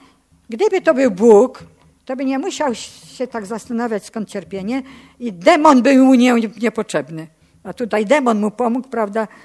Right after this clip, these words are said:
od-, odnaleźć prawdę. Tu-, no, ale jest problem buddyzmu dzisiaj.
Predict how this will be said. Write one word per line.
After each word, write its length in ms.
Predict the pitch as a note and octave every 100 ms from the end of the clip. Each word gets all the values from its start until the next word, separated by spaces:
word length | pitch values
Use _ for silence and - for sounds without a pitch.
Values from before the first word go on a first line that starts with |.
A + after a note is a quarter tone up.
| _ _ -
od-, 360 | G3+ G#3 G#3
odnaleźć 440 | G#3 A3 A3 G#3+ -
prawdę. 460 | - C#3 C#3+ D#3+ E3 _ - - _ _ - G#3+
Tu-, 160 | C#4+ G#3 _ E3 _ _ _
no, 160 | A3+ E4+
ale 280 | - D4 D#4+
jest 400 | C#4 C#4+ - -
problem 520 | - C4 A#3+ A3+ A3
buddyzmu 520 | F#3 G3+ B3+ G#3 G3+
dzisiaj. 480 | E3+ E3+ - F3 F3